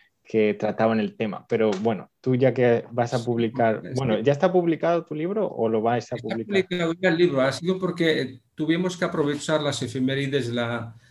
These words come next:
Speaker 2: del centenario de, de anual y por-,
Speaker 1: Ajá.
Speaker 2: publicamos justo antes del día veinte, veinte, veintiuno de, de julio.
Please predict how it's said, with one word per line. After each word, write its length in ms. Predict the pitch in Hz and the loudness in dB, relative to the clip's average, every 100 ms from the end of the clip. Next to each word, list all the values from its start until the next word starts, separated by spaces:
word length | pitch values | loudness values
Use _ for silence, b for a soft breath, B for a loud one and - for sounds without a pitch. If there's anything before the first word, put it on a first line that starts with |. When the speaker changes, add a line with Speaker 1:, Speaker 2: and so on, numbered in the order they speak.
| b - | b -12
Speaker 2:
del 80 | |
centenario 540 | 117 127 113 135 135 135 | -6 -4 -2 -2 -2 -2
de, 500 | 127 120 107 117 117 | 0 -2 -4 -8 -4
de 160 | 117 | -2
anual 400 | 120 139 165 165 | -2 2 2 0
y 60 | 151 | -2
por-, 180 | 135 127 | -2 -2
Speaker 1:
Ajá. 220 | 117 123 | 2 0
Speaker 2:
publicamos 580 | 127 131 147 165 165 165 _ | 0 -2 -2 -2 -4 -10 _
justo 260 | 175 170 151 | -14 0 0
antes 300 | 147 151 135 | 2 -2 -2
del 120 | 127 | -2
día 200 | 135 127 | 0 2
veinte, 500 | 135 151 139 120 117 | 2 0 0 0 0
veinte, 600 | 123 131 120 127 120 120 | 0 0 -2 -2 -2 0
veintiuno 580 | 123 127 123 135 135 123 | 0 -2 -2 -4 -2 -4
de, 340 | 113 113 110 110 B B - | -2 0 0 -4 B B -8
de 120 | 127 | -4
julio. 420 | 113 185 123 107 | 2 4 4 0